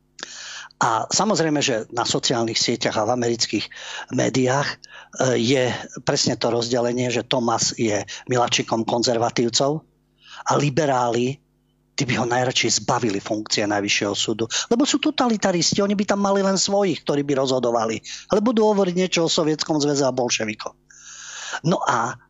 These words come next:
argumenty sudkyne Jacksonovej, na ktoré Thomas reagoval. Jej hlavným argumentom je, že americká spoločnosť je v zásade rasistická.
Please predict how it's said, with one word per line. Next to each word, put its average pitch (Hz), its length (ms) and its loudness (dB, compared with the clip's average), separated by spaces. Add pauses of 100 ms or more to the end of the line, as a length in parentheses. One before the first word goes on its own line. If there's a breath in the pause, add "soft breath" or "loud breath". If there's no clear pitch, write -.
argumenty 214 560 0
sudkyne 160 480 -2
Jacksonovej, 135 960 0
na 117 160 -2
ktoré 135 320 0
Thomas 139 400 0
reagoval. 98 640 0 (400 loud breath)
Jej 143 240 2
hlavným 180 560 2
argumentom 131 880 0 (400 soft breath)
je, 131 160 2 (160)
že - 80 -2
americká 214 560 0
spoločnosť 151 720 0
je 123 100 2
v - 100 -2
zásade 143 520 2
rasistická. 120 880 0